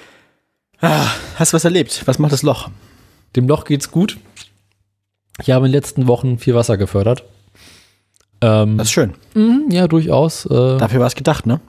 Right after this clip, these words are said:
Speaker 2: ja, es, ähm, ich hab jetzt beschlossen, äh, die, die Verlängerung des Lochs, ähm, auf Eis zu legen.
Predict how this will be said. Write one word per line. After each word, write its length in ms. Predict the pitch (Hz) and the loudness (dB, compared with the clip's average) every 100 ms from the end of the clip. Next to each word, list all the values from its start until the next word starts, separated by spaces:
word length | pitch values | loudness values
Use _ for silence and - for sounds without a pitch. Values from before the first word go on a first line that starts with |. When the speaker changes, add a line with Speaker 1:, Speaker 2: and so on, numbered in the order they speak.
| - | -2
Speaker 2:
ja, 260 | 160 123 180 | 0 2 0
es, 240 | 160 - | -6 -4
ähm, 260 | 139 131 131 | -2 -2 -4
ich 280 | 127 - - | -8 -8 -6
hab 160 | 131 | -4
jetzt 160 | - - | -4 -2
beschlossen, 560 | 135 - 131 123 127 123 - - - _ _ | -2 2 0 2 0 -2 -6 -20 -20 _ _
äh, 440 | 120 113 113 110 101 | 0 2 2 0 -2
die, 300 | 110 104 101 | 0 2 2
die 140 | 104 | 0
Verlängerung 420 | - 120 139 135 | 0 0 2 0
des 220 | 123 - | -2 -2
Lochs, 360 | - 123 - - - | 0 -2 -4 -14 -4
ähm, 520 | 117 107 104 101 104 - _ _ _ _ _ _ - | -2 0 -2 -4 -8 -14 _ _ _ _ _ _ -8
auf 120 | 123 | -6
Eis 300 | 113 151 - | -2 -2 0
zu 140 | - 113 | 0 0
legen. 400 | 104 101 131 | 2 0 -2